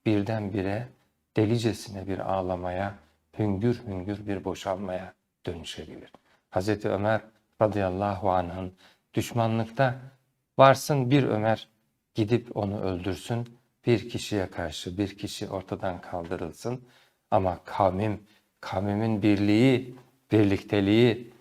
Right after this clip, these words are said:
bu sıkıntıdan kurtulsun diyen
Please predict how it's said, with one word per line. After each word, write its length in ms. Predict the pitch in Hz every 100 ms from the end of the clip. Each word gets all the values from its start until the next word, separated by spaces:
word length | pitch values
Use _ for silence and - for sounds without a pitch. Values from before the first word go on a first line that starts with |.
| _ _ _ _ _ _ _ _ _ _ -
bu 340 | 139 127 -
sıkıntıdan 720 | - 135 - 110 117 101 95 -
kurtulsun 720 | - 98 - 98 - 135 113
diyen 300 | 104 87